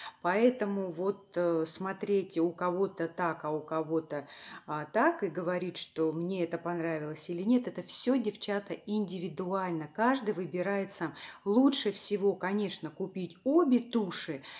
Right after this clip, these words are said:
и на своих ресничках их протестировать и выбрать ту любимую, а, которой будете пользоваться. А, знаете, в конце концов, если какая-то кисточка у туши не нравится, а сама тушь нравится,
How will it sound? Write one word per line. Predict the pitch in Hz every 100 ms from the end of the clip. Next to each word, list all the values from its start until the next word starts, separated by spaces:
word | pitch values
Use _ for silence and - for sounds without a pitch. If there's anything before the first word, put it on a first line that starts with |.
| -
и | 202
на | 220
своих | 214 190 202 262 339
ресничках | 220 185 - 208 269 - 202 -
их | 208 226 -
протестировать | 226 220 208 - - 190 170 147 143 -
и | 214
выбрать | 196 269 339 277 233 208 -
ту | 262 220
любимую, | 175 180 170 285 359 214 143 - - - -
а, | 175
которой | 196 202 269 262
будете | 170 220 233 233
пользоваться. | - 196 190 131 147 143 - 135 - - - -
А, | 156 156
знаете, | 170 294 226
в | 214
конце | 190 214 254
концов, | 247 208 233 320 339 - _ _ _ _ _ _ -
если | 202 247 262 214
какая-то | 220 220 226 180 -
кисточка | - 226 - 190 - 202
у | - 233
туши | 226 233 202 -
не | 170 185
нравится, | 226 339 392 285 - - 139 - - - -
а | 202
сама | 208 233 247 226
тушь | - 214 190 -
нравится, | 180 185 160 156 -